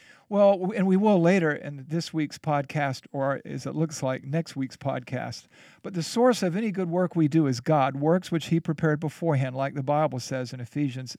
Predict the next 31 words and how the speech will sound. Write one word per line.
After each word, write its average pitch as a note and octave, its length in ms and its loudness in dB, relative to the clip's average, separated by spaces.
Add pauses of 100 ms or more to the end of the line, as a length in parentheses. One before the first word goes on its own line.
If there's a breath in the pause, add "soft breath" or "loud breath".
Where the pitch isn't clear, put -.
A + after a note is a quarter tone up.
two D3 320 -2
ten. C3+ 480 -2 (120)
Now, F3 140 -2
remember B3+ 320 2
the A#3 80 2
context G#3 640 0
of C#3+ 80 -2
Ephesians C#3 420 0
two F#3 220 -2
eight D#3 140 0
and C3+ 100 -10
nine, D3 300 -2
and D3 80 -6
that's E3 240 -4
Ephesians C#3+ 500 -4
two E3+ 240 -2
one D#3 220 -2
through C#3+ 180 -4
seven, D3+ 400 0
and C3+ 100 -4
I D#3+ 60 4
wanna E3+ 180 2
read D#3+ 240 2
that C3+ 220 -4
quickly. C3 460 -8 (920 soft breath)
It D3+ 120 -10
says, F3 300 4
"And E3 240 2
you A3 160 6
were G#3 180 6
dead D3 580 4